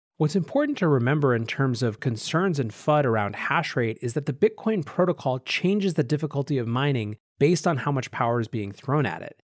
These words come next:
It has a built-in mechanism to self-correct,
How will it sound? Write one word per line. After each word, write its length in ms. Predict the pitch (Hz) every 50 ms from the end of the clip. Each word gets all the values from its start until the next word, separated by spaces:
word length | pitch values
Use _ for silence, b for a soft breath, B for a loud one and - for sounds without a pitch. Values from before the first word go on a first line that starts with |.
| _
It 100 | - 127
has 100 | 127 123
a 60 | 131 113
built-in 520 | 110 - 165 190 170 - 180 165 147 135
mechanism 440 | 139 147 143 160 147 131 117 120 107
to 80 | - 107
self-correct, 1040 | - - 123 120 117 - _ - - 107 95 120 135 113 90 - _ - - -